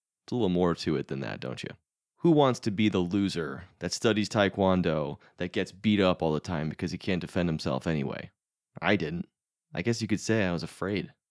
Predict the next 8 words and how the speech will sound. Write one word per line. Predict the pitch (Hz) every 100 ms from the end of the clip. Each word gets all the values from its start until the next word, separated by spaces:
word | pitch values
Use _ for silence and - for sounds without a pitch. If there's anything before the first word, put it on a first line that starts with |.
| _ _
was | 90
afraid | 85 - 117
of | 92
losing. | 90 110 104 78 _ _ _ _ _ -
So, | 135 139 127 107
for | -
that | 117 117
reason, | 107 113 107 104 95